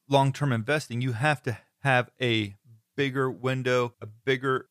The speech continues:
area for the stock to be able to play around. Now, one of the things that I like about buying in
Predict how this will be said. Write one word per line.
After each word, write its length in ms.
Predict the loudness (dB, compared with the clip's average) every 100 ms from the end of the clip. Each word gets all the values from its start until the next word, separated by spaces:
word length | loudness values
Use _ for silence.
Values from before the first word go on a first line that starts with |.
| -2
area 300 | 0 0 -2
for 240 | -4 -6
the 100 | -4
stock 320 | -4 -2 -2
to 60 | -2
be 160 | -4 -2
able 100 | -2
to 60 |
play 220 | -2 -2
around. 320 | 0 0 -4 -6
Now, 200 | -8 -8 _ _
one 200 | 2 2
of 80 | 2
the 80 | 0
things 280 | 0 0
that 100 | 2
I 60 | 0
like 320 | 2 0 0
about 320 | -2 -4 -4
buying 320 | -4 -2 -2 -2
in 240 | -4 -6